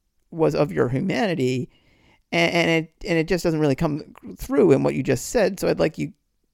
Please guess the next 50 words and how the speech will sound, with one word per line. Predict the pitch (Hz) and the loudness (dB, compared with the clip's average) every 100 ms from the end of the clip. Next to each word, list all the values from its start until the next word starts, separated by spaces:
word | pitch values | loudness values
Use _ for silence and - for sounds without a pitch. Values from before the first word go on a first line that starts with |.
| _ _ | _ _
you | 160 - 175 165 | -20 -18 -10 -4
know, | 143 127 | 0 0
to | 131 | 0
have | 151 | -2
the | 143 | -4
chance | - 160 143 | -4 -4 -4
to | 147 | -8
clarify." | 131 - 247 - - 104 - - - _ _ _ _ _ _ _ _ _ _ | -10 -4 0 0 0 -4 -6 -10 -18 _ _ _ _ _ _ _ _ _ _
But | - | 2
Adams | 135 123 127 175 | 4 4 2 0
likes | 208 196 - | 0 -2 -2
her, | 131 123 131 | -2 -2 -2
and | 156 151 | -2 0
like | 156 151 | 0 0
Trump, | - 190 147 | 0 -2 0
he's | 147 139 | -2 -2
not | 143 156 | -2 0
wrong. | 196 151 120 - - - _ _ | 0 0 -2 -8 -18 -20 _ _
Never | 190 214 160 117 | -4 0 2 0
wrong. | 104 71 - - | -4 -8 -12 -12
His | 151 131 | -8 -2
vibe | 160 165 165 | 4 4 4
dar | 151 147 | 4 4
is | 139 | 2
perfect. | - 147 143 139 - - _ _ _ _ | 0 0 0 -2 -6 -20 _ _ _ _
He | 139 | 0
knows | 131 147 143 | 4 6 4
who's | 131 | 0
good | 131 139 | 2 2
and | 120 | 2
who's | 127 123 | -2 0
a | |
hater. | 113 147 139 135 131 _ - _ - | 2 4 4 2 0 _ -20 _ -16
The | |
fact | 139 139 131 | -2 0 0
that | 131 | -6
she's | 123 117 | -8 -2
there | 131 123 | 2 4
at | |
all | 131 131 | 4 4
is | 120 | 2
all | 127 | 0
the | 123 127 | 0 0
evidence | 123 117 - | 0 -4 -6
you | |
should | 120 135 | -10 -8
need, | 135 123 | -6 -4
it, | 127 | -6
i-, | 147 135 127 73 | -10 -12 -12 -12
listener. | 117 131 160 127 120 | -10 -8 -6 -6 -6